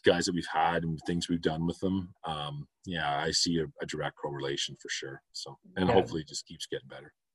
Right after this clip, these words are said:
Speaker 2: Yeah, definitely an overlap there, and a number of great points that you touched on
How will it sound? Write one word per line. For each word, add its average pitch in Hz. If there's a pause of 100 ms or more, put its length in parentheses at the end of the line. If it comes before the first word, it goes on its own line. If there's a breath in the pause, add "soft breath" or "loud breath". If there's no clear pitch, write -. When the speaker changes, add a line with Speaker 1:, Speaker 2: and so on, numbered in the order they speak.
(120)
Speaker 2:
Yeah, 113
definitely 120
an 104
overlap 98
there, 98
and 98
a 110
number 110
of 104
great 104
points 107
that 107
you 104
touched 110
on 104